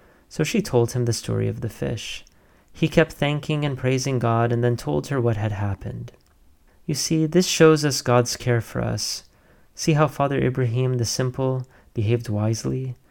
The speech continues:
Who could have done so, throwing the wallet away without anybody seeing him?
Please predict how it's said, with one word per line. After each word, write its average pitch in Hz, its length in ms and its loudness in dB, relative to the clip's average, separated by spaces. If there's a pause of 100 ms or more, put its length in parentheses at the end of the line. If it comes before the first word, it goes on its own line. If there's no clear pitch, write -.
(360)
Who 180 160 4
could 170 160 4
have 139 100 4
done 131 220 4
so, 117 280 0
throwing 127 360 0
the 120 80 2
wallet 117 420 2
away 117 320 2
without 113 340 0
anybody 113 460 0
seeing 110 380 -2
him? 104 420 -8